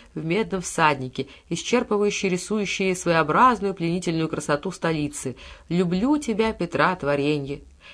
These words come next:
И безупречной красоте и силе этих стихов нисколько не вредит то, что описание это представляет поэтическую полемику с Мицкевичем, по пунктам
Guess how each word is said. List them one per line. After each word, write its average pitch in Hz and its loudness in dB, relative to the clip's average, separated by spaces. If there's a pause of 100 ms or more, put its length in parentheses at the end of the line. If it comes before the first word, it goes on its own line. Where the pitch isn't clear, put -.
(200)
И 180 -2
безупречной 240 0
красоте 214 0
и - -2
силе 226 -2
этих 202 -4
стихов 277 -2
нисколько 262 -4
не 247 0
вредит 220 -2
то, 277 2
что - -2
описание 175 0
это 135 -2
представляет 190 0
поэтическую 196 -2
полемику 208 0
с - -10
Мицкевичем, 202 -4 (380)
по 165 4
пунктам 170 -2